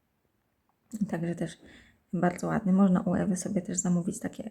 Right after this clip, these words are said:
e, koroneczki na stronie, więc, e, polecam Wam, e,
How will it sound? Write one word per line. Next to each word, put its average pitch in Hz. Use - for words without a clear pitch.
e, 180
koroneczki 202
na 170
stronie, 202
więc, 170
e, -
polecam 175
Wam, 170
e, 190